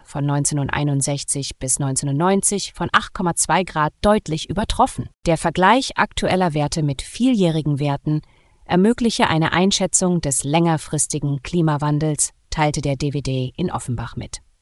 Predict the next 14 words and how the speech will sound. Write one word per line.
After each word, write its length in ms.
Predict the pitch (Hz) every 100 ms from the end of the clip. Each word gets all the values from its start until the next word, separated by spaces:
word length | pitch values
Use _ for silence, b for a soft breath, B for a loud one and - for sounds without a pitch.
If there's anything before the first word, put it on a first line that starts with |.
| _
Bundesweit 540 | 226 240 247 - 190 202
erreichte 360 | 160 160 -
das 160 | 151 -
Temperaturmittel 800 | 165 160 143 - 196 185 180 170
mit 200 | 147 -
zehn 280 | 175 170 175
Komma 240 | 165 143
neun 280 | 139 143 151
Grad 340 | 143 147 - b b b b -
einen 240 | 180 185
seit 220 | 175 160 -
Beginn 460 | 147 185 202 196
flächendeckender 920 | - - 190 - 175 165 165 147 143
Aufzeichnungen 760 | 160 160 - 160 151 156 156